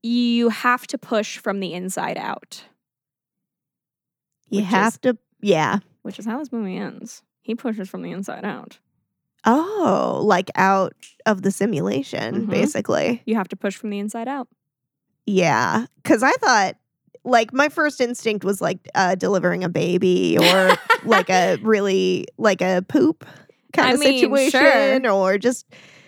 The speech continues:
Speaker 2: throwing up or something.
Speaker 1: Gotta
Speaker 2: You just
Speaker 1: push
Speaker 2: gotta
Speaker 1: from
Speaker 2: push from the inside out.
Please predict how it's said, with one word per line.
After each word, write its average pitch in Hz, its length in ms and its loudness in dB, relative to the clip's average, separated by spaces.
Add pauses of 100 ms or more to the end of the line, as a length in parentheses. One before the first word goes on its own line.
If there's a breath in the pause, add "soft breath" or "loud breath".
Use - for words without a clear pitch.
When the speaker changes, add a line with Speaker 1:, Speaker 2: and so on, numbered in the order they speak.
(160 loud breath)
Speaker 2:
throwing 220 400 2
up 247 360 2
or 262 120 2
something. 254 540 0
Speaker 1:
Gotta 254 80 -2
Speaker 2:
You 202 60 2
just 240 160 0
Speaker 1:
push - 40 -6
Speaker 2:
gotta 214 140 4
Speaker 1:
from 247 60 -4
Speaker 2:
push 240 180 2
from 226 160 -6
the 220 120 2
inside 220 360 2
out. 240 320 2